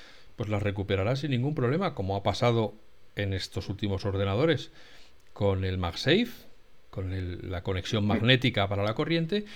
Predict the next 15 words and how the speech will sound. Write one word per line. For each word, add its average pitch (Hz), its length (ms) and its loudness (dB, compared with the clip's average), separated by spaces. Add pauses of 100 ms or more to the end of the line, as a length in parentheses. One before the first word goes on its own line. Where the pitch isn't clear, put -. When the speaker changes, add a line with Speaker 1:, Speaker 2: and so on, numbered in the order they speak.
(160)
Speaker 1:
o 123 120 4
como 127 220 6
en 127 80 4
su 131 160 4
día 147 320 4
pasó 156 400 2 (380)
con 123 260 6
la 120 80 8
escritura 131 840 4
manuscrita 143 920 4
que 113 100 0
se 107 500 4
implementó 117 720 4
en 135 180 4
Newton 160 500 4